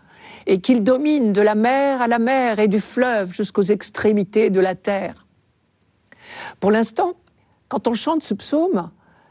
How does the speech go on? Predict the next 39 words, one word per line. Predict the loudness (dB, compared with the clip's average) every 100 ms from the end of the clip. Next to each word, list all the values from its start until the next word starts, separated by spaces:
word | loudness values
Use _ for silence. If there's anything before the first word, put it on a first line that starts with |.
| _ -2
les | 2 2
extrémités | -2 0 2 2 0 0
du | 2
monde | 2 0 -2
connu, | 0 0 2 0
ce | -2 -2
sont | -4 -2 -2 -2 0
l'Arabie | 2 2 -2 -4 -2 -2 -4 _ _ _ -2
et | 2
l'Égypte. | 2 0 -4 -6 -20 -20 _ _ _ -20 -6
Et | -4
c'est | -2
pourquoi | -2 -2 -2 0
on | 0
cite | -2 -4 -6 -2
les | 0
rois | 2 0 0
de | -2 -6 -8
Saba | -10 -4 -2 -2 -6 -12 _ _ _
et | 0
de | 0
Séba. | -4 -8 -4 -2 -2 -6 _ _
Je | -4
m'explique. | -2 -4 -4 -4 -4 -12 -20 -20 -16
Saba, | -2 0 2 0
c'est | 0 -4 -4
au |
sud | -2 -2
de | 2
l'Arabie. | 0 0 -2 -4 -8 _ _ _ _ _ _ _
Séba, | 0 0 2 -2 -4
c'est | -10 -8 -6
au |
sud | -4 -4
de | 0
l'Égypte. | 2 2 -2 -8 _ -20 _ _ _ _ -20 -10
Quant | -2 0
à | 0 -4
Tarsis, | -4 -4 -4 -2 -2 -2 -8 -16